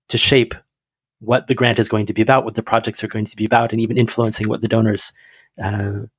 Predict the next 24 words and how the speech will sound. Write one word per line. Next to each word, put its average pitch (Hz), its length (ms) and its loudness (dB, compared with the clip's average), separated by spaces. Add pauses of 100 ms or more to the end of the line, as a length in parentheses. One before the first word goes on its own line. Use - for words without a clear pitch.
(100)
come 110 180 0
to 120 80 -2
think 110 260 0
is 107 120 0
important. 104 500 -4
So 117 140 0
it, 127 240 0
it's 131 180 0
not 143 160 6
entirely 123 460 2
one, 107 380 0 (380)
uh, 104 240 -8
in 113 140 2
which - 480 0
the 123 100 4
local 117 440 2 (260)
researchers 110 540 0
lack 107 200 -2
agency. 110 480 -4 (1400)
And 113 140 -2
I 113 80 0
think 120 240 -2
this 117 240 -2
overall, 117 580 4